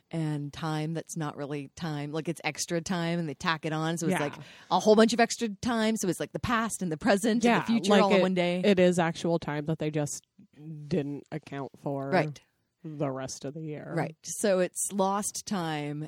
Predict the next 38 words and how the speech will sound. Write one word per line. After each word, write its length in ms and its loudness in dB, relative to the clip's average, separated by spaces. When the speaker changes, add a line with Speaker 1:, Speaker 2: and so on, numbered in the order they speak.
Speaker 1:
and 160 -4
a 80 -2
day 300 4
that 180 0
shouldn't 360 0
exist 440 -4
that 220 -6
does. 500 2
Speaker 2:
<laughs> 180 0
Speaker 1:
And, 800 2
and 140 0
I 120 2
thought, 420 -2
like, 200 -2
I 60 -2
don't 100 -2
know, 80 0
there 80 0
was 120 0
something 200 0
about 300 -2
that 140 -4
that 100 -4
just 260 -4
seemed 320 -4
kinda 300 -4
cool 580 2
in, 720 0
like, 340 -2
m-, 280 -2
magical 540 -2
practice, 560 -8
maybe 220 -4
using 420 -4
it 120 -4
as 180 -6
a 60 -4
day 500 -4